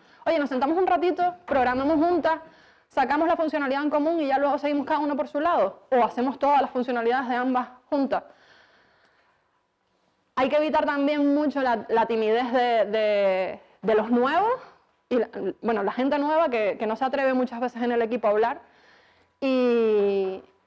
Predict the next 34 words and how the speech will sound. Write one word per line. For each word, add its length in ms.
y 80
la 160
timidez 420
que 100
tienen 200
muchos, 420
o 80
que, 260
o 60
que 100
tenemos 280
muchos, 360
eh, 480
a 100
la 140
hora 180
de, 200
de 240
decir 260
nuestra 260
opinión. 400
Porque 180
muchas 300
veces 320
sabemos 560
cómo 280
podemos 240
resolver 340
un 100
problema, 460
pero 500
porque 220
somos 240
nuevos, 480